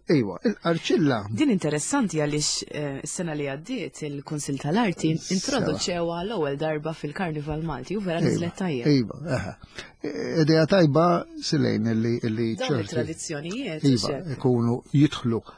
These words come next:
Speaker 1: għaliex huma parti mill-kultura lokali Maltija,
Speaker 2: Mhm.
Speaker 1: dik il-kultura li kienet titwarrab, kienet titwarrab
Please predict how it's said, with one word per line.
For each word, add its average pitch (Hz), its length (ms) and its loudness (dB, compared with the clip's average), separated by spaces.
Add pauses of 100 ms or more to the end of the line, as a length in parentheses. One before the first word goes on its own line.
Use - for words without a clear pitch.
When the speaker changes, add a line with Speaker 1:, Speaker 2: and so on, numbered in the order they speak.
(120)
Speaker 1:
għaliex 151 240 2
huma 151 180 4
parti 147 340 2
mill-kultura 110 960 2 (240)
lokali 104 580 0
Maltija, 151 580 2
Speaker 2:
Mhm. 160 140 -2 (260)
Speaker 1:
dik 190 160 4
il-kultura 175 600 6
li 165 140 8
kienet 180 360 4
titwarrab, 143 800 4 (540)
kienet 185 280 4
titwarrab 156 720 4